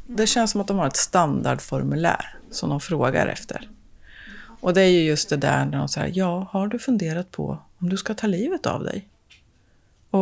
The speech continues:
har du funderat på hur?" Då är det någon slags checklista hur s-, illa däran man är. Eh, och om man då svarar nej där, då är det som att man,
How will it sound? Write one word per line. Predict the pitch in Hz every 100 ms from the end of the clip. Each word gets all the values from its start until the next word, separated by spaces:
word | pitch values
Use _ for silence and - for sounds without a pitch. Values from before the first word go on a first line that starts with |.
| 180
har | 196
du | 185
funderat | 214 190 175 -
på | 185 175
hur?" | 294 330 - 190 - _ _ _ _ _ - - -
Då | 254 -
är | 285 320
det | 175 160
någon | 160
slags | - 156 -
checklista | - 240 - - 143 - - 233
hur | 220 196 190 185 -
s-, | - - - - - - - -
illa | 240 196 160
däran | 170 180 196 277 151
man | 156 185
är. | 240 - - _ _ _ _ _ _ _ _ _ _ _ -
Eh, | 196 -
och | 214
om | 208
man | 220 196
då | 185
svarar | - 226 196
nej | 196 233 294 165
där, | 78 71 -
då | 220
är | 190
det |
som | 170 156
att | -
man, | 143